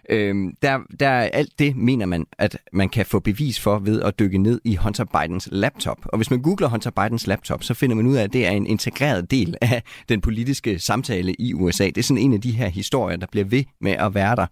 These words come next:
Og den, øh, laptop, de informationer, de dukkede op i måneden op til,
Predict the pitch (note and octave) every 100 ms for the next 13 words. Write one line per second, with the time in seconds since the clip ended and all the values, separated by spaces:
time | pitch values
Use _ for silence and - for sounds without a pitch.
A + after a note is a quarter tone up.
0 | _ _ - - - F3+ F#3+ - _ G#2+
1 | A2 A2+ D#3 - E2+ - D3+ B2+ C3 B2
2 | E3 C3+ - D3 - C#3 C3 A2 - C3+
3 | - - C3 A#2+ B2+ D#3 D#3+ G#2+ - D#3+
4 | - - C3 A#2